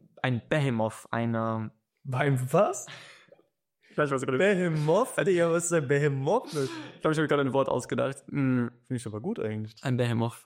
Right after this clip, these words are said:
Speaker 1: ähm, genau, ein Titan.
Speaker 2: Ein
Speaker 1: Der
Speaker 2: Koloss.
Speaker 1: Ein Ko-, ein Koloss, ein Le-, Leviathan, ein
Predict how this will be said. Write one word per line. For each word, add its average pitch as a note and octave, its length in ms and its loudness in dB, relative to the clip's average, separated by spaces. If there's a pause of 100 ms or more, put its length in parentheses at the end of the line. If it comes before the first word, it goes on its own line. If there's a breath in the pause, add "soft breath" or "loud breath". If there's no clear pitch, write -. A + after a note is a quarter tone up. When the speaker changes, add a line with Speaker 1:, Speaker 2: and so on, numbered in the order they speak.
Speaker 1:
ähm, B2 400 -4 (1600 loud breath)
genau, E3 260 0 (160)
ein C3+ 180 2
Titan. B2 580 0 (180)
Speaker 2:
Ein A#2 100 -2
Speaker 1:
Der A#2+ 140 0
Speaker 2:
Koloss. A#2 500 4
Speaker 1:
Ein C3 200 0
Ko-, - 400 -6
ein C3+ 120 -4
Koloss, - 680 0
ein B2 360 -2
Le-, B2+ 300 0
Leviathan, B2 920 -2 (300)
ein A#2+ 500 -4